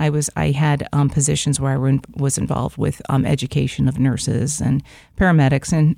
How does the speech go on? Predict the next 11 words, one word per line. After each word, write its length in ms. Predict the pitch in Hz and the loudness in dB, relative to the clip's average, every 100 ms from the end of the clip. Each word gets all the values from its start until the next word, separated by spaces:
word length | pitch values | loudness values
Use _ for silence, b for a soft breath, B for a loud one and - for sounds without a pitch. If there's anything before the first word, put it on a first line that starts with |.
| - | -2
helping 320 | 175 220 185 | -2 2 2
them 100 | 160 | 2
feel 180 | 143 151 | 0 0
a 40 | 139 | 0
little 140 | 139 | 0
bit 120 | 143 | 0
more 160 | 135 131 | 0 -2
comfortable 540 | - 131 - 131 135 | 0 -2 -2 -2 0
with 140 | 127 123 | -2 -2
children. 480 | - 135 127 123 139 B B B B | -2 0 2 0 -2 B B B B
So 400 | - 185 170 160 | -4 2 4 2